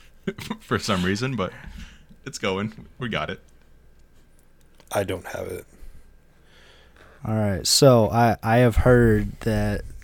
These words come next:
Speaker 3: there is a brand new segment in town. I don't know what it is. I did not listen
Speaker 1: I
Speaker 3: to
Speaker 1: was
Speaker 3: last
Speaker 1: gonna say,
Speaker 3: episode.
Speaker 1: I was gonna say, b-, based on how Jake's segment works, and just so we're not going, like, back to back to back, I think it's best saved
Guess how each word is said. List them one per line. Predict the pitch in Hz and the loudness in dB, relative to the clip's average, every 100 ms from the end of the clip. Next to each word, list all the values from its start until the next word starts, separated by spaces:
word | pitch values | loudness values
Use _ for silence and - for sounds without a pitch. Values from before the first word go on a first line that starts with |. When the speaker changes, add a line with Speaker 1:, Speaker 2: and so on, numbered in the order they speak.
| 117 | -4
Speaker 3:
there | 110 113 | 0 2
is | 110 104 | 0 -2
a | 113 | -4
brand | 98 101 107 104 | -2 0 4 4
new | 104 | 4
segment | - - 113 110 101 | 4 4 4 4 2
in | 107 98 | 0 -4
town. | - 101 98 95 92 - _ _ _ _ _ _ _ - | 0 0 2 0 -2 -8 _ _ _ _ _ _ _ -8
I | 107 104 | -4 0
don't | 107 | 2
know | 117 117 | 4 6
what | 117 | 6
it | 117 123 | 6 4
is. | 127 113 120 | 4 4 0
I | 107 | -4
did | 101 104 | 0 0
not | 104 107 | 0 -2
listen | 104 - | -4 0
Speaker 1:
I | |
Speaker 3:
to | 107 | 2
Speaker 1:
was | 101 | 4
Speaker 3:
last | 151 127 | 2 2
Speaker 1:
gonna | 131 | 2
say, | - 123 | 2 0
Speaker 3:
episode. | 90 - - - - _ _ _ _ _ _ _ _ - | 0 -6 -14 -20 -20 _ _ _ _ _ _ _ _ -12
Speaker 1:
I | 110 | -6
was | 117 117 | -2 0
gonna | 117 | 0
say, | - 92 | 0 -2
b-, | 87 - 87 - | -4 -8 -8 -4
based | 113 117 120 | -2 0 2
on | 110 | 2
how | 110 | 2
Jake's | 95 104 - | 0 -2 -2
segment | - 98 95 76 | -2 0 -2 -2
works, | 92 98 | -2 -2
and | 92 | -4
just | 90 87 | -2 -2
so | 95 | -2
we're | 87 | -2
not | 85 87 | -2 -2
going, | 85 82 80 | -4 -4 -6
like, | - - | -8 -2
back | 82 - | -2 -2
to | |
back | 80 78 | -6 -6
to | 85 | -6
back, | - 73 76 - | -10 -10 -10 -10
I | 76 | -12
think | - 135 139 | -6 -4 -4
it's | 127 | -4
best | 95 104 101 | -2 -2 0
saved | - 104 98 92 | 0 0 0 -2